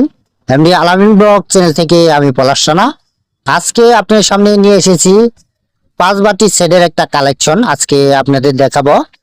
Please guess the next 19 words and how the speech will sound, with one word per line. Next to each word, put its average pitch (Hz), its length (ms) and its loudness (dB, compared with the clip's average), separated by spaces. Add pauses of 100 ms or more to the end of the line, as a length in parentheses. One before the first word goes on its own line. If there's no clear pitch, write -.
(380)
পাঁচ 165 160 -2
বাটি 180 260 0
সেট। 180 280 0 (600)
এই 180 120 2
সেটটি 220 440 0
আপনারা 180 600 2
বাসাবাড়ি 185 540 0
অফিসের 175 600 0
জন্য 185 400 2
কত 202 200 0
টাকা 202 320 -2
হলে 156 260 2
নিতে 180 260 2
পারবেন 160 360 2 (560)
একটু 165 360 0
আইডিয়া 165 480 0
দিব। 175 180 2 (520)
আর 143 160 -2
যারা 165 240 0